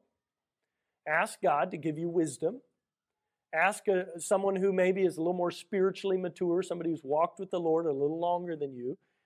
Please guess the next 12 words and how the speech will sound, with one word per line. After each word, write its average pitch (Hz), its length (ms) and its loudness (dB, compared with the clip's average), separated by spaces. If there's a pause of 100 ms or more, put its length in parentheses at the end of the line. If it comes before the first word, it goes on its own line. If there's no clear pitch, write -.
(140)
Ask 147 300 -2
them 233 220 0
to 226 60 -2
pray 156 280 0
with 156 200 -6
you 170 100 -4
about 165 280 -4
it 196 120 -10
as 220 200 -10
well. 240 300 -14 (1080)
Begin 233 440 4
to 240 260 2